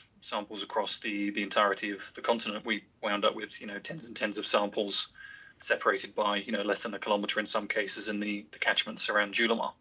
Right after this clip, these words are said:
Um, and what that lets you do is, and it's, it's quite important for sulphide mineralisation, because again, the further you get away from the source of a sulphide, um, the less likely it is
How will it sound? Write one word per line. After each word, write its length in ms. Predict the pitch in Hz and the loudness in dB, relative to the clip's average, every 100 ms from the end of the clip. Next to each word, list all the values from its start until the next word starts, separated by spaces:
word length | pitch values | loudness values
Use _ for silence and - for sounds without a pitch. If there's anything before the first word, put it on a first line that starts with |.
| - - - - - - - _ | -20 -18 -16 -16 -18 -20 -20 _
Um, 380 | 110 101 101 95 - - | 4 6 6 2 -8 0
and 80 | |
what 140 | 113 117 | 2 4
that 180 | 110 - _ _ - | 2 0 _ _ -4
lets 240 | 120 113 107 | -2 0 -2
you 60 | |
do 120 | 104 | -2
is, 320 | 101 - - - _ _ _ _ _ _ - - _ _ _ _ _ | -2 -2 -6 -10 _ _ _ _ _ _ -20 -20 _ _ _ _ _
and 100 | 110 | -6
it's, 200 | - - | -2 -2
it's 140 | - - | -2 2
quite 200 | 123 117 | 4 4
important 440 | 101 110 101 - | 2 -2 -2 -8
for 360 | - 107 101 92 | -6 -4 -2 2
sulphide 440 | - 117 123 110 | 2 4 4 2
mineralisation, 680 | 117 113 110 110 120 - 104 | 2 0 0 0 -2 -4 -8
because 240 | 120 101 | -10 -8
again, 340 | 104 110 104 | -2 -2 -2
the 60 | 95 | -4
further 260 | - 110 110 | 2 2 2
you 120 | 101 | -4
get 140 | 110 | -4
away 220 | 104 104 | -4 -4
from 180 | 101 104 | -6 -10
the 60 | 98 | -4
source 320 | - 107 - | -2 -2 -4
of 80 | 101 | -4
a 40 | |
sulphide, 440 | - 107 98 107 104 - - - - - - - - - - - _ - | 0 0 0 -2 -2 -14 -20 -20 -18 -18 -18 -20 -20 -20 -20 -20 _ 0
um, 460 | 107 98 98 98 95 - - - | 4 6 6 4 -2 -16 -14 0
the 80 | 110 | 2
less 200 | 101 - | 2 4
likely 340 | 104 - 104 | 2 2 0
it 60 | 104 | 0
is 140 | 110 | -2